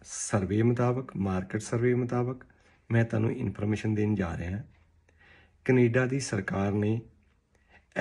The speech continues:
ਇਸ ਸਾਲ ਤੇਈ ਚੌਵੀ ਵਿੱਚ ਜਿਹੜੇ ਐਲ ਐਮ ਆਈ, ਐਲ ਐਮ ਆਈ ਏ ਲੈ ਕੇ ਆ ਰਹੇ ਨੇ, ਜਾਂ ਜਿਹਨੂੰ ਵਰਕ ਪਰਮਿਟ ਤੁਸੀਂ ਕਹਿੰਦੇ ਜੇ,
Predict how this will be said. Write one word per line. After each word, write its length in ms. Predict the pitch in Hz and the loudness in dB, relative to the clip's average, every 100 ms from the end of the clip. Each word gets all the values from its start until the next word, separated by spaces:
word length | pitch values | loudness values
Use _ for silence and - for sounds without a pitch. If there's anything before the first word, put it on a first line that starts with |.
| 120 139 | 2 2
ਇਸ 60 | |
ਸਾਲ 360 | 151 - 131 127 | 0 -2 0 0
ਤੇਈ 320 | 123 120 113 | 0 2 2
ਚੌਵੀ 380 | 117 110 101 104 | 0 -2 0 0
ਵਿੱਚ 560 | 101 107 - 117 123 - _ _ - - - | 0 -2 -2 -2 -2 -6 _ _ -20 -18 -10
ਜਿਹੜੇ 540 | 95 107 120 135 156 - | -4 2 4 4 0 -4
ਐਲ 220 | 107 104 | -2 0
ਐਮ 200 | 107 110 | 0 2
ਆਈ, 280 | 110 110 - - _ _ _ _ - | 2 0 -2 -10 _ _ _ _ -6
ਐਲ 240 | - 110 | 0 4
ਐਮ 160 | 113 110 | 6 6
ਆਈ 200 | 107 110 | 4 2
ਏ 40 | |
ਲੈ 160 | 110 101 | 2 0
ਕੇ 140 | 110 | -2
ਆ 140 | 95 87 | -2 0
ਰਹੇ 120 | 101 | 2
ਨੇ, 140 | 110 | 2
ਜਾਂ 120 | 117 | 4
ਜਿਹਨੂੰ 260 | 110 110 110 | 4 4 4
ਵਰਕ 200 | 104 101 | 4 0
ਪਰਮਿਟ 300 | - 113 117 | 0 4 4
ਤੁਸੀਂ 200 | 117 113 | 4 0
ਕਹਿੰਦੇ 360 | - 101 98 101 | 0 -2 0 2
ਜੇ, 220 | 101 | 2